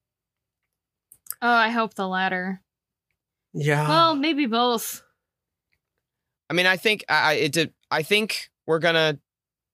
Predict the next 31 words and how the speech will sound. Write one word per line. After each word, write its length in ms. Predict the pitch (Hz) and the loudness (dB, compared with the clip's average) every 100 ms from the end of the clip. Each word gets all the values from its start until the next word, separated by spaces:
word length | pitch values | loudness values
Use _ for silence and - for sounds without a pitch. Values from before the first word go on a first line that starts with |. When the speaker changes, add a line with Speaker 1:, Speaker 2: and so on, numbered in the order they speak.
| _ - | _ -2
Speaker 3:
diverge 920 | 139 143 143 147 143 139 123 - - _ | 0 2 2 2 2 0 -2 -6 -8 _
off 560 | 120 127 135 - - - _ - | 0 2 0 -2 -10 -14 _ -2
Pabu 560 | 135 131 131 127 123 107 | 2 2 2 2 2 0
and 120 | 123 | 0
the 60 | 120 | 0
Cid 440 | - 131 127 113 - - | 2 2 2 -2 -10 -6
that 120 | 127 | 0
are 120 | 123 120 | 2 2
in 100 | 117 | 2
sort 220 | 135 120 | 2 2
of 120 | 117 | 2
the 240 | 123 110 - _ - | 0 -2 -4 _ -8
non-Empire 920 | 120 135 135 131 - 131 131 127 120 | -2 2 2 0 0 -2 0 0 0
plot 380 | 117 131 123 87 | -2 0 0 2
lines 540 | 120 113 110 110 - - | 0 0 0 -2 -4 -6
for 120 | - | -2
the 80 | 120 | 0
rest 260 | 120 120 - | 2 0 -2
of 40 | |
the 60 | 117 | -2
season. 300 | 131 117 117 | 0 0 0
We'll 80 | |
go 140 | 117 113 | 0 0
back 320 | - 117 117 | 0 0 -2
fully 400 | - 151 143 131 | -2 0 2 2
into 180 | 123 120 | 0 -2
the 120 | 120 | -4
clone 360 | - 123 110 110 | 0 0 0 -2
stuff. 500 | - 95 110 - - _ _ _ _ _ _ _ _ - | 0 0 0 -4 -18 _ _ _ _ _ _ _ _ -8
I 460 | 143 190 233 214 - _ _ _ 131 | 0 2 2 0 -6 _ _ _ -2
just 440 | 160 160 - | 2 2 0